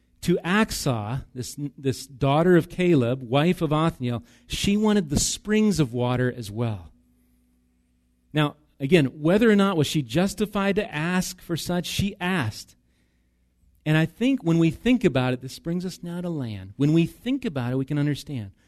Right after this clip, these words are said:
What good is land, especially in the Negeb, or another way to translate is South Country, um, or, uh, one of the, the dictionaries talked about Negeb as a dry land. This could be, tra-,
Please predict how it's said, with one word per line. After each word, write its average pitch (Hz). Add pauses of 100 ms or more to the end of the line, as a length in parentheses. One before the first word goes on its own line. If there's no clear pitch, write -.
(420)
What 180
good 214
is 226
land, 139 (500)
especially 208
in 160
the 147
Negeb, 143 (360)
or 139
another 160
way 175
to 170
translate 165
is 143
South 160
Country, 147 (400)
um, 123
or, 165 (600)
uh, -
one 151
of 170
the, 139
the 135
dictionaries 143
talked 143
about 131
Negeb 139
as 127 (100)
a 139
dry 147
land. 104
This 131
could -
be, 135
tra-, 143